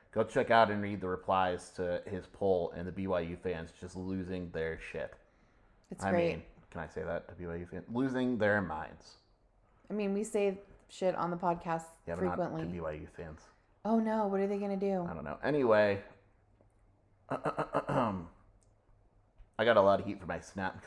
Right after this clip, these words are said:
Speaker 1: <laughs> Get it? <laughs> A lot of heat for my Snapdragon comments, too.
Speaker 2: Yeah, you got raked over the coals.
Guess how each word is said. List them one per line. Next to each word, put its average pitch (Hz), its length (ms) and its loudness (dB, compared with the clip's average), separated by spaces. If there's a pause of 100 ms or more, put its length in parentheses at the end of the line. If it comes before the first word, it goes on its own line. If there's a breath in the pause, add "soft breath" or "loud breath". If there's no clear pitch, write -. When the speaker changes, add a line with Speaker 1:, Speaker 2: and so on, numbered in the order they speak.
Speaker 1:
<laughs> - 120 -12
Get 104 80 2
it? 117 200 2
<laughs> - 60 -8
A 170 480 10
lot 131 140 10
of 110 120 0
heat 127 340 -2 (360 soft breath)
for 107 100 -2
my 101 120 -2
Snapdragon 87 720 -2
comments, 85 480 -8
too. 85 180 -8 (520)
Speaker 2:
Yeah, 214 140 6
you 202 200 2
got 349 360 8 (520)
raked 208 380 2
over 233 200 4
the 185 120 4
coals. 180 560 2